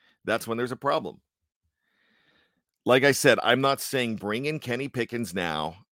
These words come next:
I'm just saying tighten the leash. And that's the problem for Mitch. Mitch is playing like the leash is so tight. But if you loosen it and you continue to have these problems and they don't change,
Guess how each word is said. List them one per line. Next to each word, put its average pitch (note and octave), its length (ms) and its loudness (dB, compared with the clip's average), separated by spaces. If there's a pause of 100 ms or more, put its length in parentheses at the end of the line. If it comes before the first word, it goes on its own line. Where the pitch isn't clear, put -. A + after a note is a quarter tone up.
I'm A2 200 -2
just A2 320 -8
saying G2+ 480 -4 (1160)
tighten G2+ 400 -8
the C3+ 100 0
leash. D#3 520 -4 (720)
And C3 100 -6
that's - 180 -4
the A2 100 -8
problem B2+ 440 -2
for F2 140 -14
Mitch. A2+ 340 -4
Mitch B2+ 220 -4
is F#2+ 120 -8
playing B2 400 -2
like D#2+ 200 -8
the D2 80 -8
leash D#2+ 260 -8
is E2 100 -12
so - 180 -10
tight. - 280 -16 (1800)
But A#2+ 140 6
if G2+ 140 -4
you F#2+ 100 0
loosen A2+ 420 0
it F#2+ 160 -4 (420)
and G#2 100 -6
you F#2+ 80 -6
continue A2 440 -6
to G#2 60 -2
have G#2 140 -4
these E2+ 140 -8
problems A2+ 440 4
and D#2+ 80 -8
they E2+ 80 -2
don't F2 220 -2
change, F#2+ 560 -4